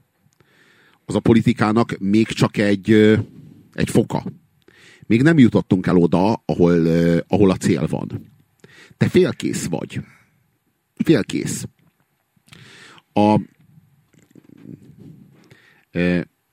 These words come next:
a jobb oldal ugye állatnak tartja az embert, akit az ösztöneivel, meg a félelmeivel manipulálva lehet erőforrássá alakítani.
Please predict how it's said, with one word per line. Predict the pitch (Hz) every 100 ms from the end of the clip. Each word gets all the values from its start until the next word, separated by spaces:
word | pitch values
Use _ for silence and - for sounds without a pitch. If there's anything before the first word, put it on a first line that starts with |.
| - - - - - _ _ _ _ _ _ _ _ -
a |
jobb | 139 165
oldal | 165 143
ugye | 131 120
állatnak | 98 95 85 - - -
tartja | - - -
az | -
embert, | - - - - - - _ _ _ _ _ _ _ _ _ _ _ - _ _ -
akit | 110 143 139
az | 131 190
ösztöneivel, | 180 - 160 131 120 117 110
meg | 110
a | -
félelmeivel | 131 123 117 107 98 98 98 90
manipulálva | 104 101 - 95 85 85 92
lehet | 90 92 -
erőforrássá | 87 80 80 76 78 - -
alakítani. | 64 65 - - - 60